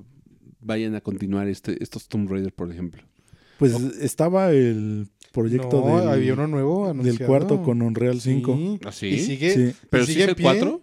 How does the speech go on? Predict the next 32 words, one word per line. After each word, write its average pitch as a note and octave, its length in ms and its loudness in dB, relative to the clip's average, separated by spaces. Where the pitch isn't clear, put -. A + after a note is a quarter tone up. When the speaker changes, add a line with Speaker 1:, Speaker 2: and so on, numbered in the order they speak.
Speaker 2:
Sí, C#3+ 180 4
ese D3 160 2
es D3 80 -4
el D3+ 120 2
Speaker 3:
Sí. D#3 60 -2
Speaker 2:
cuatro. D3 320 2
Speaker 1:
Oh, F#3+ 540 -4
Speaker 3:
Y D#3 80 0
sigue F3+ 420 2
en G3 120 4
Speaker 1:
nice. D#3+ 100 0
Speaker 3:
pie, E3 120 0
a G3+ 120 0
pesar E3 260 -4
de B2 60 2
que C3+ 60 2
Speaker 2:
Ujú. D3 100 0
Speaker 3:
lo C3 60 -6
vendieron. B2+ 300 -4
Speaker 2:
Nada C#3+ 200 6
más D3+ 220 6
Speaker 3:
Dijeron, C#3+ 280 6
Speaker 2:
que, B2 60 -6
Speaker 3:
"Sigue D#3+ 160 -4
en F3+ 120 -6
pie". D#3 260 -4
Speaker 2:
sí, C3+ 180 0
nada C#3 200 4
más C#3+ 140 2
que D3 100 -2
dijeron B2 300 -2
que, A#2 100 -14